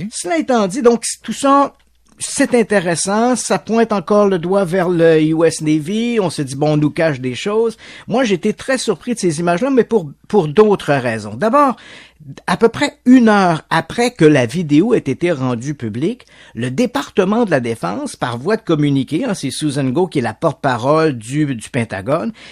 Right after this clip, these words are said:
elle a réagi immédiatement en disant, oui, ce sont des images qui ont bel et bien été tournées par le U S S Omaha. Ces images ont été classées comme étant des phénomènes aériens non identifiés et ils sont actuellement sous enquête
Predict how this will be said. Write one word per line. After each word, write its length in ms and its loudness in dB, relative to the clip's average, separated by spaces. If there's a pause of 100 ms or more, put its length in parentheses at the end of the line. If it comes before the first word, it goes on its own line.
elle 180 -2
a 80 2
réagi 560 0
immédiatement 1000 0
en 140 -2
disant, 400 -6 (320)
oui, 420 0
ce 240 -2
sont 240 2
des 300 0
images 440 0
qui 80 -6
ont 80 -2
bel 220 -2
et 60 2
bien 260 -2
été 280 -2
tournées 360 0
par 280 -2
le 120 2
U 260 2
S 200 -2
S 200 -4
Omaha. 580 -2 (340)
Ces 440 -2
images 380 0
ont 60 2
été 200 0
classées 440 2
comme 180 -2
étant 280 -2
des 120 -4
phénomènes 640 0
aériens 440 0
non 120 0
identifiés 760 -4 (220)
et 240 0
ils 120 0
sont 260 2
actuellement 680 0
sous 360 -4
enquête 560 0